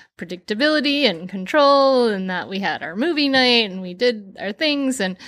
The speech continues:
you know what? But then after that, I <laughs> need some, I definitely need some variety. So I'm going out with my friend tonight.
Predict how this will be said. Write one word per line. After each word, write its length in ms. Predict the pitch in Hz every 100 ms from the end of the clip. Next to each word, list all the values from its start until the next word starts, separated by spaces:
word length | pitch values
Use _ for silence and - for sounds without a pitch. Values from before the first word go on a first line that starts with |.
| - - -
you 100 | 240
know 140 | 254
what? 200 | 254 254
But 100 | 240
then 220 | 247 240
after 320 | - 302 302
that, 200 | 277 254 -
I 140 | 254
<laughs> 0 |
need 140 | 247
some, 720 | 226 208 - - 247 208 190 190
I 260 | 208 208 208
definitely 380 | 214 214 214
need 220 | 196 185 180
some 140 | 175
variety. 500 | - 151 127 107 107
So 160 | - -
I'm 80 |
going 260 | 208 220 226
out 160 | 208 202
with 100 | 202
my 180 | 185
friend 320 | 190 175 170 180
tonight. 480 | 180 123 110 -